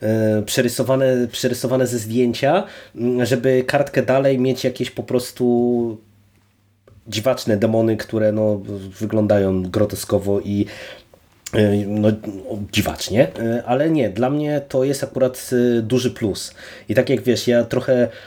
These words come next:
mm, w ostatnich latach wracałem do różnego rodzaju komiksów, e, em, znanych, nawet i uznanych właśnie, które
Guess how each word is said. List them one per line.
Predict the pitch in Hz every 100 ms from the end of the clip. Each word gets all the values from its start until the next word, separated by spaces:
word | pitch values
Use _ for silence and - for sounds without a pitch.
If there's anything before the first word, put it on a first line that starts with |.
| - -
mm, | 107 110 110 113 113 107
w |
ostatnich | - 127 127 139
latach | 135 135
wracałem | 110 127 - 180 120
do | 104 104 107 107
różnego | 110 107 113 110
rodzaju | 110 104 110
komiksów, | 107 107 113 - 113 104 - 107
e, | 107 107 101 104 98
em, | 104 101 90
znanych, | - 120 113 104 -
nawet | 98 98
i | 104
uznanych | 101 107 110 104 92
właśnie, | 98 101 -
które | 95 - 101